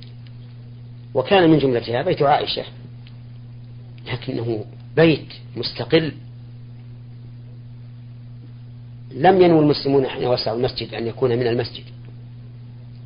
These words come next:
فهو حجرة في مسجد قائمة قبل بناء المسجد،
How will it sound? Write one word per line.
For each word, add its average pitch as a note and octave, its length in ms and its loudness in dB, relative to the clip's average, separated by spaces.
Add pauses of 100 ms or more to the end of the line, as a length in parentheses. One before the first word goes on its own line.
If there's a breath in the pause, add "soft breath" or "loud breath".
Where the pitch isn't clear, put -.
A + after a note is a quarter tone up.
(1120)
فهو D3+ 240 6
حجرة E3+ 560 0
في C#3 140 2
مسجد - 380 0 (340)
قائمة F3 380 8
قبل D#3+ 320 4
بناء C3 220 2
المسجد، A2 340 -8